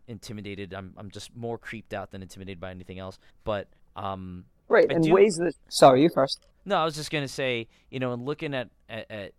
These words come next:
Speaker 1: where we are right now, and what are we, five episodes in, and, you know, we've seen them establish this sense of pace, and we've seen, you know, things develop faster than they have in the past by, you know, for,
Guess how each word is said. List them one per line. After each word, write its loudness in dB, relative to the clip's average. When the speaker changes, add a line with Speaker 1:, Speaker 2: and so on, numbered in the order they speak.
Speaker 1:
where -6
we -6
are -2
right -10
now, -8
and -14
what -14
are -14
we, -20
five -4
episodes -10
in, -10
and, -14
you -12
know, -6
we've -12
seen -8
them -8
establish -8
this -14
sense -14
of -20
pace, -10
and -12
we've -14
seen, -8
you -6
know, -6
things -8
develop -8
faster -10
than -8
they -12
have -10
in -14
the -12
past -12
by, 2
you -12
know, -4
for, -12